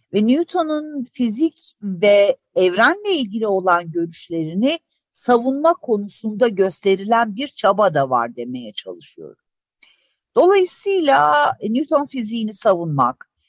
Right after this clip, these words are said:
fikirlerinin yaygınlaştırılmasını sağlamak için bir dizi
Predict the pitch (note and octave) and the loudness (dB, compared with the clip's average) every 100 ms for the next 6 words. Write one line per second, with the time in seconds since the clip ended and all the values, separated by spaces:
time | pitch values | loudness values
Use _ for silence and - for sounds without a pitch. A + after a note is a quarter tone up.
0 | _ - A3 C4+ B3 B3 A#3 A#3 A3+ G#3 | _ -14 -4 0 4 4 2 0 4 2
1 | G3+ G#3 G3+ G3+ - G3+ F#3+ F#3+ F#3 F#3+ | 2 -6 -4 -6 -6 -6 -2 -2 -4 -8
2 | F3 - E3 D#3+ E3+ E3+ _ - E3 G3+ | -14 0 2 4 0 -4 _ -14 -10 -10
3 | _ _ _ C#4+ E4+ B3 G#3 G3 G3 B3 | _ _ _ 2 2 2 -6 -8 -6 0
4 | C4 | 0